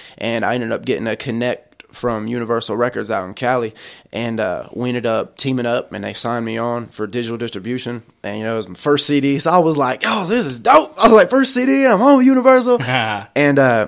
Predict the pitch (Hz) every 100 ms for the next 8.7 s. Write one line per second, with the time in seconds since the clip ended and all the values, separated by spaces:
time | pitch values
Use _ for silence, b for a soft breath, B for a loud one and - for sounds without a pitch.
0 | - - 156 131 147 147 147 165 165 143
1 | 143 143 139 - 113 110 101 92 - -
2 | - 139 143 139 135 123 - 120 120 117
3 | 113 110 120 120 117 B B B B 113
4 | 110 107 - 117 110 98 92 71 78 110
5 | 110 104 85 92 _ - 107 104 120 117
6 | 113 123 127 123 113 107 - 123 104 104
7 | 127 131 127 120 110 104 - 92 - 107
8 | 107 85 73 120 123 123